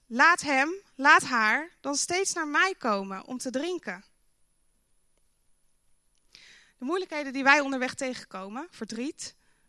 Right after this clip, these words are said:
ziekte, vermoeidheid, belasting, zou je ook wel dorst kunnen noemen.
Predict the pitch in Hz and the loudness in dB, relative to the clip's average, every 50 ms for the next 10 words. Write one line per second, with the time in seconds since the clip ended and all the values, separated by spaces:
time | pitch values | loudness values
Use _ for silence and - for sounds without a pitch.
0 | _ _ _ - 285 302 - - - 294 285 277 285 285 _ _ _ _ - 269 | _ _ _ -8 -8 -8 -6 -8 -8 -6 -6 -8 -8 -12 _ _ _ _ -8 -6
1 | 262 285 294 277 - 277 262 254 254 254 - - - - 226 247 254 262 262 262 | -4 -4 -4 -4 -4 -4 -4 -4 -4 -4 -6 -10 -12 -10 -10 -4 -4 -2 -2 -2
2 | - - - 254 240 233 233 233 240 _ _ _ _ _ _ _ _ _ _ _ | -4 -6 -6 -6 -8 -8 -8 -12 -14 _ _ _ _ _ _ _ _ _ _ _
3 | _ _ - - 254 269 277 - 294 - 262 240 202 254 269 277 - - - 277 | _ _ -4 -2 -2 -2 0 -2 -2 0 0 0 0 0 0 0 -2 -4 -4 -4
4 | 254 233 214 208 196 190 185 180 190 | -4 -4 -4 -6 -6 -8 -12 -16 -20